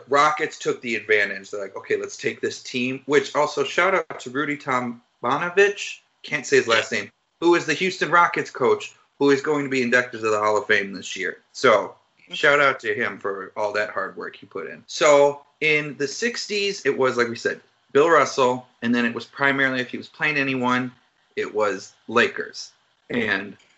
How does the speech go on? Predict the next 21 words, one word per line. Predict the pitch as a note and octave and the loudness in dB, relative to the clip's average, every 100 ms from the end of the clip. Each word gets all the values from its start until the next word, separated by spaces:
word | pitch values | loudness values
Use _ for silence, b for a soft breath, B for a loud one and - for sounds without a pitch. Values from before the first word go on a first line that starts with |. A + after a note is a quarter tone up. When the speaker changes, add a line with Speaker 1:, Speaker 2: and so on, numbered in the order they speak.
| D#3+ D3 | -20 -6
Speaker 1:
Wilt | B2 A2+ G2+ | 0 0 0
the | G#2+ | -6
Stilt | - A#2 A2 G#2+ G2 - _ _ _ - | -4 -2 0 0 -2 -8 _ _ _ -4
and | A2 G2 F#2+ F2+ F2+ - | -4 -4 -8 -10 -14 -12
the | |
logo, | G2+ A#2+ A2+ F#2+ E2 D2+ | -2 2 2 0 -6 -8
Jerry, | - G2 F#2 - _ _ - | -4 -4 -4 -10 _ _ -10
uh, | A2 D#2+ | -8 -8
Jerry | - - - | -4 -2 0
West. | G#2 G#2 - - - _ _ | 0 0 -2 -10 -14 _ _
But, | D#3 D#3+ E3 A#2+ | 4 6 4 0
as | G#2+ | -2
we | G#2+ | -2
discussed | G2+ - A#2+ A#2 | -6 0 2 2
already, | G#2 G2 G#2 - _ | 2 0 -2 -8 _
Bill | B2+ C#3 | 4 6
Russell | C3 A#2+ - B2+ A#2+ A#2+ _ _ _ _ | 6 4 2 2 2 -4 _ _ _ _
pretty | - B2+ | 2 2
much | A2 - | 0 0
dominated. | A2 G#2 F#2 F2+ - | 0 0 -4 -12 -8
So, | - B2 A2 A2 | 0 2 2 0